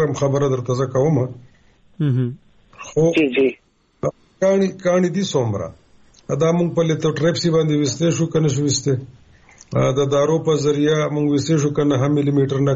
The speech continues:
Speaker 1: کمې وي. دې نه لږ غټي، نو هغه بیا موږ په لیتوټریپسي ویستی شو،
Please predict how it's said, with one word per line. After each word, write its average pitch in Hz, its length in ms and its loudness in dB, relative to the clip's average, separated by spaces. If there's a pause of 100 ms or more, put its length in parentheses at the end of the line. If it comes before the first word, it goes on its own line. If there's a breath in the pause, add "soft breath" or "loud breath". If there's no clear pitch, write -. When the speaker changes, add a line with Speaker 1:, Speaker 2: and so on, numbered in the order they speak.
Speaker 1:
کمې 135 280 2
وي. 123 100 -2 (600 loud breath)
دې 139 160 2
نه 147 60 2 (100)
لږ 139 120 0 (120)
غټي، 147 320 0
نو 143 60 2 (100)
هغه 139 160 2 (100)
بیا 139 120 2 (140)
موږ 143 140 0 (380)
په 127 60 -2 (100)
لیتوټریپسي 127 640 0
ویستی 131 300 0
شو، 120 120 0